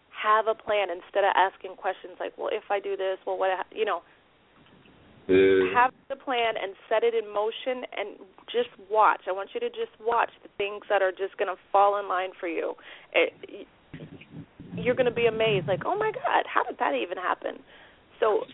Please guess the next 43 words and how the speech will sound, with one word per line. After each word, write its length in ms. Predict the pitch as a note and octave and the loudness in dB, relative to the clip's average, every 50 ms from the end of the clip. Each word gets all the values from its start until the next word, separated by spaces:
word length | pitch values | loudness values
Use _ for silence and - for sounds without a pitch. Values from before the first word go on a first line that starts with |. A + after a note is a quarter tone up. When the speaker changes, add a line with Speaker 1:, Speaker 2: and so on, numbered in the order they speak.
| - - | -16 -16
Speaker 1:
your 240 | - - A#3+ A#3+ A3+ | -10 -2 0 0 0
guides 440 | G3 - A3+ A#3 A#3 A#3+ B3 A#3+ A#3 - - - - | 0 2 2 2 4 4 2 2 -2 -6 -10 -6 -6
are 100 | G3 G3+ - - - | -6 -6 -8 -8 -4
so 240 | A3+ A3 A#3 - - - - | -2 -2 0 -2 -4 -6 -6
eager 400 | - A3+ A#3 A#3+ A3 A3 G3+ F#3 | -6 -4 -4 -4 -2 -2 0 2
right 260 | F3+ F3 E3 - - | 2 2 0 -2 -4
now 220 | - F3+ F3 E3+ E3 | -4 -4 -2 -4 -4
for 140 | - G3 | -4 -8
you 120 | F#3+ F#3+ G3+ | -8 -6 -4
to 80 | G#3 | -4
make 300 | F#3+ F#3 F#3 F#3+ F#3+ - | -4 -2 -2 -2 0 0
a 60 | F#3+ F3+ | 0 0
move 340 | F3+ F3+ F#3 F#3+ G3 F#3+ F#3 | 0 -2 -2 -2 -2 0 0
or 120 | F3 E3+ | 0 0
a 20 | D#3+ | 0
decision 640 | D#3 D#3+ D#3 - - - A3 A3+ A3 - E3+ E3 | -2 -4 -8 -6 0 2 2 2 2 0 -6 -10
is 120 | D3+ D3+ | -10 -8
what 140 | - E3 D#3+ | -6 -6 -6
I'm 100 | D#3+ E3 | -6 -8
hearing, 380 | D#3+ D#3+ F#3+ F3+ F#3 G3 A3 A3+ G#3+ - - - - - - _ - | -10 -10 -8 -8 -8 -8 -10 -12 -16 -18 -20 -20 -20 -20 -8 _ 2
that 140 | G#3+ F#3+ - - - - _ _ - | 4 4 4 2 -4 -14 _ _ -6
just 200 | - A#3+ B3 - - A#3+ | -4 -4 -4 -4 -6 -6
write 200 | C4 D4 - - | -6 -6 -6 -6
down 180 | C#4 C#4+ C#4 C4+ | -6 -6 -4 -6
a 60 | C4 | -6
plan. 500 | - - - C#4 C#4+ A#3 E3+ C#3 A#2+ - - _ | -6 -6 -4 -2 0 0 -2 -2 -6 -10 -8 _
Don't 280 | - A3 A3+ C4+ B3+ - _ _ _ _ _ _ - | 0 2 2 0 -2 -8 _ _ _ _ _ _ -6
expect 540 | - A#3 - - - - A#3 A#3 B3+ - - | -6 -6 -6 -6 -6 0 0 0 0 -2 -8
the 80 | - - | -10 -8
plan 320 | - A#3+ A3+ A#3 A#3 A3+ | -6 -6 -4 -4 -4 -4
to, 140 | A3 F#3+ F3+ - - _ - - - - | -4 -6 -6 -6 -12 _ -20 -14 -8 -8
to 80 | F#3+ E3+ - _ _ - - - - - | -8 -8 -10 _ _ -20 -20 -20 -8 -4
kind 120 | - G#3+ G#3+ | -2 -2 0
of, 220 | G3+ E3+ - - - - - - - | 0 -2 -4 -6 -14 -16 -4 0 0
uh, 60 | G#3 - - | 0 0 0
pan 280 | - G#3+ G#3 G#3 G3 | -4 -2 -2 0 0
out 280 | G3+ G3+ G3 G#3+ A3+ - - | 2 4 4 4 4 2 0
exactly 480 | G3+ F#3 - - F#3+ F#3+ F#3+ - G#3+ G#3+ | -6 -4 -2 0 0 0 0 -2 -2 -2
the 100 | G#3 F#3+ | -2 0
way 340 | F#3+ G3 G3+ G3 F#3+ F#3+ - _ - - - - - - - _ - | 0 2 2 2 0 -2 -6 _ -20 -20 -20 -20 -20 -20 -20 _ -20
you've 340 | - G3+ G3+ G3+ F#3+ F3+ D#3 | -16 -12 -10 -10 -10 -6 0
written 300 | E3+ F#3+ F#3+ - - D#3+ | 2 4 4 4 2 -2
it, 200 | B3+ C#4+ - - | -2 -2 -4 -4